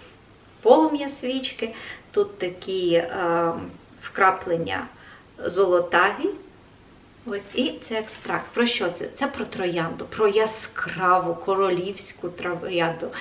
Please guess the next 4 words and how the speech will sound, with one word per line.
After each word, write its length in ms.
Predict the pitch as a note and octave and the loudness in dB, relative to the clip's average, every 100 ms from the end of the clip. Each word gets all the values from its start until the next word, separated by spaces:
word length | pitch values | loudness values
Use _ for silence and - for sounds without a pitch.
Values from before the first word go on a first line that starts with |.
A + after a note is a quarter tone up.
| - - - - - | -8 -8 -6 -8 -4
А, 520 | - G3+ G3 F#3+ F#3 F#3 - - - - - - - - - - A#3+ | 2 4 6 6 4 0 -6 -18 -20 -20 -20 -20 -20 -20 -20 -10 -4
тут 160 | - B3 | -2 0
троянда 720 | A#3 A3 A3 G#3+ G#3 F#3 E3+ E3+ - | 2 4 6 4 2 0 0 -2 0
з 260 | G3+ F#3 | 2 4